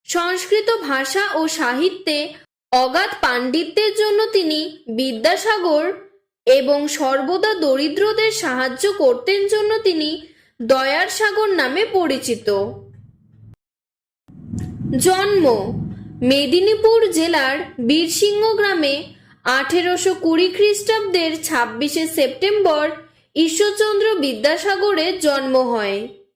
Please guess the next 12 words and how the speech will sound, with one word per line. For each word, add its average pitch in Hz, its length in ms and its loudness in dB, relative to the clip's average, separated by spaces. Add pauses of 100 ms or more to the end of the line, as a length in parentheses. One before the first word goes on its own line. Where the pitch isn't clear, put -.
(540)
তার 254 260 2 (100)
পিতার 392 440 0
নাম 339 580 -2
ঠাকুরদাস 392 800 0
বন্দ্যোপাধ্যায় 240 1040 0 (600)
ও 277 220 8
মাতার 262 480 0
নাম 370 440 0 (160)
ভগবতী 339 720 0
দেবী। 214 540 2 (2500)
শিক্ষা 403 540 2
জীবন, 226 580 0